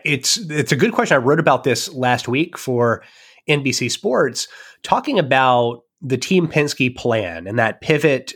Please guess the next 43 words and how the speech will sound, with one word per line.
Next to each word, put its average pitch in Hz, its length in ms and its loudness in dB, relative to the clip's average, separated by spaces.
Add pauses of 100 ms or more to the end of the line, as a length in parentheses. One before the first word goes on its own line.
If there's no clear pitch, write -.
to 120 280 2
focusing 123 720 0
specifically 127 600 0
on 113 140 0
seven 113 280 -2
fifty 110 220 -4
horsepower 104 560 -4
tracks. 92 500 -10 (460)
At 143 140 0
the 139 80 0
center 233 260 2
of 180 60 4
that 143 180 2
plan 131 300 2
is 123 100 -2
Joey 120 240 0
Logano. 110 600 0 (340)
Uh, 123 440 -2
you 147 80 -10
know, 147 200 -10
maybe 156 640 0
less 151 380 2
so, 135 520 4 (380)
uh, 123 420 0 (220)
Brad 160 300 2
Keselowski 139 440 2
and 127 100 -2
Ryan 120 240 2
Blaney, 131 400 0
because 120 720 0
they 120 360 2
can 120 280 -2
hedge 120 500 0
and 117 440 0
do 120 320 2
good 120 280 0
things 117 400 0
on 110 180 0
five 113 240 2
fifty 110 240 -2
tracks. 156 360 0
Logano 120 480 2
hasn't 117 420 -2